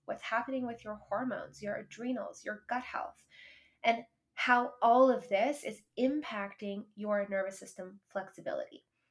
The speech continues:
The key to eliminating anxiety at work, in my opinion, is eliminating anxiety everywhere, like actually eliminating the body-based imbalances that are creating the symptom of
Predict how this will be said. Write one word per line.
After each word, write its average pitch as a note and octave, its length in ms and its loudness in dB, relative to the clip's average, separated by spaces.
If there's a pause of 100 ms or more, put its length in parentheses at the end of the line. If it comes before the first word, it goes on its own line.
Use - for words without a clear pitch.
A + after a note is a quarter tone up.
(560)
The - 160 -2
key D4+ 280 -2
to C#4+ 120 4
eliminating A3 560 -4
anxiety F3+ 420 -2
at - 140 -2
work, B3+ 320 4 (920)
in G#3 140 -2
my F#3+ 160 2
opinion, F#3+ 720 -2 (120)
is G#3 140 -4
eliminating G#3 640 -2
anxiety F3+ 640 -2 (240)
everywhere, - 560 -2 (460)
like G3+ 160 4 (160)
actually A#3 480 4
eliminating G3 840 -2
the F#3 80 -4
body-based F3+ 560 -2
imbalances F3+ 760 -4
that F3+ 120 -4
are - 180 -10
creating D4 440 -2
the G#3 100 -6
symptom G3 480 -6
of F3+ 160 0